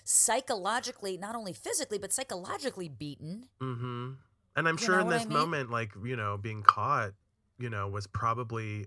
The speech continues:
Speaker 2: scary for her. God only knows what he would do.
Speaker 1: Oh, exactly.
Speaker 2: Well, according to Karen, Richard retaliated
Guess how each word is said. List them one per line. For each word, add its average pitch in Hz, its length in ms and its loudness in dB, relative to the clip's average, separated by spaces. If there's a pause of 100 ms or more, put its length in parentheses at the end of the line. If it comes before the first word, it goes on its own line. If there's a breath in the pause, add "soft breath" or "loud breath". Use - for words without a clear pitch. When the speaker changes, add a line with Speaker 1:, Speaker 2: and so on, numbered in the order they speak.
Speaker 2:
scary 143 460 -4
for 107 180 -4
her. 80 260 -10 (120)
God 117 180 2
only 139 160 -2
knows 131 300 -2
what 123 100 -2
he 104 100 -2
would 87 180 -8
do. 50 340 -16 (600 soft breath)
Speaker 1:
Oh, 196 80 -4
exactly. 165 720 -8
Speaker 2:
Well, 120 400 2 (460)
according 180 280 4
to - 100 -2
Karen, 117 600 -2
Richard 151 440 -2
retaliated 120 1080 0